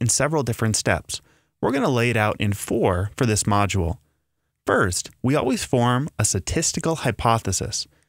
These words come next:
In fact, we're gonna have multiple hypotheses, and we're gonna decide between competing ones. Next, we're gonna make predictions about what we should obtain and establish a standard of evidence.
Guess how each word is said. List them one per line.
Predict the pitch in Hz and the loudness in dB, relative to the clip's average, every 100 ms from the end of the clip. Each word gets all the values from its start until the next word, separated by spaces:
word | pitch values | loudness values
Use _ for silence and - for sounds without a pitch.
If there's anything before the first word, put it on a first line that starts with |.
| _ | _
In | 113 | -4
fact, | 123 - - - | 0 0 2 0
we're | 135 | 0
gonna | 131 | 0
have | 127 123 110 | 2 0 0
multiple | 139 175 262 160 110 | -2 0 -2 -2 0
hypotheses, | 104 92 101 104 107 98 95 - | 2 2 2 2 0 0 0 -2
and | 117 120 | -2 0
we're | 151 | 0
gonna | 135 | 0
decide | 104 120 - 196 151 107 | 0 0 0 0 0 0
between | - - 110 107 - | -2 0 2 0 -2
competing | - 113 - 175 120 95 | -6 -6 -2 -2 0 0
ones. | 82 92 - - _ _ _ _ _ _ | 0 -4 -8 -14 _ _ _ _ _ _
Next, | 143 233 101 - - _ _ | -2 0 0 -2 -10 _ _
we're | 139 | -2
gonna | 165 151 | 0 2
make | 143 - | 0 -2
predictions | 135 120 214 - - 95 87 87 - | -4 -2 -2 -2 0 0 0 -2 -4
about | - 107 101 | -2 2 0
what | 98 139 - | 0 -2 -2
we | 143 | -2
should | - 131 | -2 -2
obtain | 104 - - 226 175 101 95 - _ _ - | -2 -6 -4 -2 0 0 -2 -4 _ _ -2
and | 123 | 0
establish | 117 - 233 190 101 104 - - | 0 0 0 2 0 0 -4 -2
a | |
standard | - - 135 143 139 | -2 0 0 2 0
of | - 101 - | -2 -4 -2
evidence. | 117 107 87 78 - | 0 0 -2 -2 -8